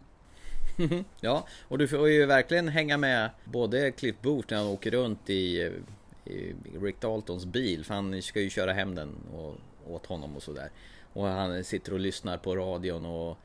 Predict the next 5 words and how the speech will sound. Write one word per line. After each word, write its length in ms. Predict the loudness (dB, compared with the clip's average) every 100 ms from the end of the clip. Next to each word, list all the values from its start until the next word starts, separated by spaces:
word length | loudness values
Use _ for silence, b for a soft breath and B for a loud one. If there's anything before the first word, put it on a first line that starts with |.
| B -14 -10
kör 340 | -4 2 2
fort. 600 | 2 -4 -6 -8 -12 -12 -14 -12
Det 120 | -2 0
är 60 |
länge 560 | 2 2 2 2 2